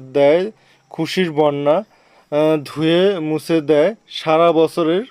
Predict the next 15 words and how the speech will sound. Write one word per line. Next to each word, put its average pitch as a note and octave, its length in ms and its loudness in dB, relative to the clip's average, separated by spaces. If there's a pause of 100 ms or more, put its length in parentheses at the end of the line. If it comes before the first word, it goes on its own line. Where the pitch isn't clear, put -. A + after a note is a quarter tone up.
(120)
কর্মক্লান্তি D#3+ 1600 -2
ও D#3 120 0
মানসিক D3 720 -4
অশান্তি। C#3 680 -2 (880)
আমরা E3 340 2
নতুন F#3 440 0
করে E3 380 2
বাঙালি D#3 640 2
ঐতিহ্য D3+ 580 -2
লালন D3+ 500 2 (120)
করে D3+ 380 0 (540)
বাঁচার D3 480 2
অনুপ্রেরণা D#3 560 -2
লাভ C#3+ 200 2 (180)
করি। A#2 260 -16